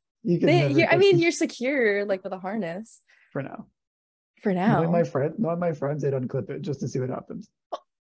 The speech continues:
Speaker 1: <laughs>
Speaker 2: I know our next Locust staff social. Next Locust event?
Speaker 1: Yeah.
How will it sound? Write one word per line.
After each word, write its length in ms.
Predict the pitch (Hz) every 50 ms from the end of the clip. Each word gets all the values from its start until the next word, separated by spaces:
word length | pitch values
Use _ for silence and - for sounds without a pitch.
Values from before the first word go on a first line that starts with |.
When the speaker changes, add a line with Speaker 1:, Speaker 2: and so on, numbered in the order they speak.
| _ _ _ _ -
Speaker 1:
<laughs> 20 | 233 180 160 143 160 - - - - - - - - _ _ _ _ _ _ _ _ _ _ _ _ _ _ _ _ _ _ _ _ _
Speaker 2:
I 120 | - 196 202
know 200 | 208 220 240 277
our 100 | 349 330
next 240 | 254 214 214 - -
Locust 340 | 202 180 175 - 196 190 -
staff 240 | - 180 165 - 151
social. 640 | - - 165 165 185 - - - - 107 104 107 - - - _ _ _ _ _ _ _ _ _ _ _ _ _ _ _ _ _ _ _ -
Next 200 | 226 226 226 -
Locust 280 | 208 202 - 226 -
event? 240 | 233 247 254 277 285 -
Speaker 1:
Yeah. 340 | - - - - - 165 143